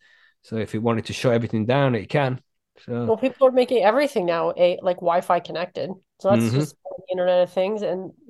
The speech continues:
Speaker 2: can you buy anything these days without having it, like, Wi-Fi connected, like, any kind of
Speaker 1: Mm-hmm.
Speaker 2: tech?
Speaker 1: Or Bluetooth,
Speaker 2: Yeah.
Speaker 1: you know?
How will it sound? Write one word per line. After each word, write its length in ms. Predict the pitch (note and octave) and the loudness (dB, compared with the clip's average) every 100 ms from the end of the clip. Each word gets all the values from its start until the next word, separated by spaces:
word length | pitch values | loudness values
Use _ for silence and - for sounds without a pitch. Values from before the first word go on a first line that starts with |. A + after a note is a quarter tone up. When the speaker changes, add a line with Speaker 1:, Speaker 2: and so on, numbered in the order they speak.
| F3 | -14
Speaker 2:
can 140 | - G3+ | -8 -6
you 100 | F#3 | -4
buy 320 | E3 F3 G3 | 2 2 2
anything 480 | - G3+ A3 C4 C4 | 0 -2 -2 -4 -4
these 180 | C4 | -4
days 280 | B3+ B3+ C4 | -2 -2 -2
without 200 | A#3 A3 | -4 -2
having 280 | G#3+ G#3 A3+ | -2 -4 -6
it, 120 | A#3 | -8
like, 300 | F#3+ F#3+ F#3 _ - | -8 -8 -10 _ -14
Wi-Fi 400 | G3 G3+ G3 G3 | -12 -8 -8 -8
connected, 420 | G#3 G3+ G#3 A#3 | -10 -12 -12 -8
like, 160 | F3 | -6
any 140 | G3 G3+ | -4 -2
kind 160 | G#3 | -2
of 80 | A2 | -2
Speaker 1:
Mm-hmm. 140 | A#2 B2 | -2 -4
Speaker 2:
tech? 180 | - _ _ _ _ A2+ | -6 _ _ _ _ -8
Speaker 1:
Or 60 | |
Bluetooth, 640 | G2 A2 A#2+ A#2+ C3+ C#3 - _ _ _ _ _ | -2 2 2 4 0 0 -8 _ _ _ _ _
Speaker 2:
Yeah. 220 | F#3+ G3 | 0 0
Speaker 1:
you 40 | A#2 | 0
know? 160 | B2+ | -4